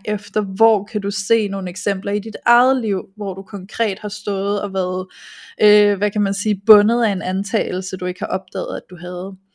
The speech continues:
Øhm, egentlig, så har jeg tænkt mig at tage et eksempel, som er relativt nyligt, så det er også lidt et snyde eksempel, fordi på det tidspunkt, der ved jeg jo godt, at jeg har en antagelse.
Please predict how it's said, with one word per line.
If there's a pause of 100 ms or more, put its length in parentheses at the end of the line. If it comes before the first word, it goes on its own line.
(420)
Øhm, (1160)
egentlig, (220)
så
har
jeg
tænkt
mig
at
tage
et
eksempel,
som
er
relativt
nyligt,
så
det
er
også
lidt
et
snyde
eksempel,
fordi
på
det
tidspunkt,
der
ved
jeg
jo
godt,
at
jeg
har
en
antagelse.